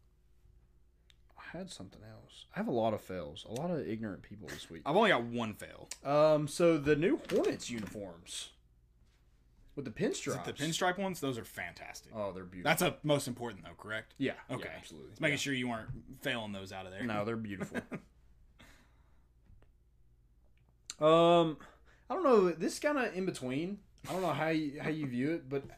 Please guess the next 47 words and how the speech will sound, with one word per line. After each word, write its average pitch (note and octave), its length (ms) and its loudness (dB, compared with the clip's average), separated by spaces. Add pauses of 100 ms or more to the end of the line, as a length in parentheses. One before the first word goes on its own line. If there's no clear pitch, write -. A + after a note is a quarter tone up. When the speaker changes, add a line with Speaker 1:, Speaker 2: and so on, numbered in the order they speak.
(120)
Speaker 1:
did C3+ 160 -6
you G3+ 100 -4
see C4+ 220 -2
the C4 140 2
video E3 600 4
of, C3+ 360 0 (360)
I - 20 -4
think B3 120 2
it - 20 6
was E3 100 2
Enes D#3 280 -4
Kanter C#3 500 -2
and, A#2+ 380 -6
uh, A2+ 380 -2 (200)
Jaylen C3 380 -2
Brown? B2 500 -4 (600)
Um, A2 540 -4 (840)
like, A#2 220 -6
I B2 60 -2
guess D#3+ 240 0
they F#3+ 100 2
were D3 80 2
teaching C3 480 -6
Taco D#3 380 -2
to D#3+ 100 -4
swim. F3 520 -6 (880)
Taco D3 240 2
Fall? D#3 440 2 (1040)
Speaker 2:
No, A#2+ 220 0
I G#2+ 80 2
didn't G2+ 180 -8
see G#2 160 -8
it, F#2+ 220 -10
but A2 260 -2 (220)
Speaker 1:
<laughs> - 100 -14 (540)
Speaker 2:
I C#3 40 -2
mean, D3 140 2
I D3+ 80 2
can't F3+ 180 2
Speaker 1:
<laughs> - 20 4
You A3 60 6
know, A#3 40 8
like, B2+ 80 6 (140)
Speaker 2:
imagine F#3 60 2
Speaker 1:
holding F#3+ 300 8
Speaker 2:
a G3 40 6
Speaker 1:
him. F3+ 180 0